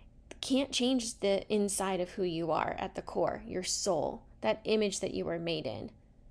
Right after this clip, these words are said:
and the intricate ways that your D N A has been woven in his image. It's something that, sure, on the outside, people might see you as these things, but that's not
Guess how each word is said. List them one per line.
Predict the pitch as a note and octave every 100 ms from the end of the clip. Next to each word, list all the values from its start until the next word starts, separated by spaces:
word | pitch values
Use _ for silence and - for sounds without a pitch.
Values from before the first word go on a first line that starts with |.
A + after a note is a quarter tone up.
| - - - -
and | G#3
the | G3+
intricate | A3 B3 B3 A#3 A#3+ A3+ -
ways | G3+ G3+ G3
that | F#3+
your | F#3+ F#3
D | F3 G3 G3+
N | F#3+
A | F#3+
has | F#3+ F#3+
been | - F3+ F3+ F3
woven | F3 F#3+ A3 F#3 E3+ - - - - -
in | F#3
his | G3 -
image. | - D2 - - - - - - - - - -
It's | G#3+ -
something | G#3 G#3 G3+ G3+
that, | G3 -
sure, | - C4+ A3+ F3+ - - -
on | A#3+
the | B3
outside, | A#3+ A#3+ B3+ C4+ C#4 C4+
people | - A#3 A#3 A#3
might | G#3+ G3+ G#3+ - - - -
see | - A3
you | G#3 F3+ F3+ G3 - - -
as | - F3 F3
these | - F3 F3
things, | - - - A#3+ - - - - - - - -
but | G#3+
that's | A3 A3
not | A3 A3